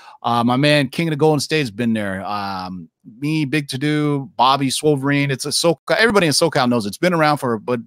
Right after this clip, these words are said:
ten, twenty years. And giant, you walk around, you'll see at least,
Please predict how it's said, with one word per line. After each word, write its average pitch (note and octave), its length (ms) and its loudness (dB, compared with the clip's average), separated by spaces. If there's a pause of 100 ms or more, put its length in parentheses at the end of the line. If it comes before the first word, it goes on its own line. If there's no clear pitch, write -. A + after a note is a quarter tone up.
(100)
ten, C#3+ 400 -4
twenty C3+ 240 -4
years. A2 400 -6 (520)
And B2 380 2 (340)
giant, D3+ 600 2
you F#3+ 240 0
walk G#3 300 4
around, E3+ 240 4
you'll D#3 100 2
see D3+ 360 -4 (120)
at E3 160 -4
least, F#3 400 -6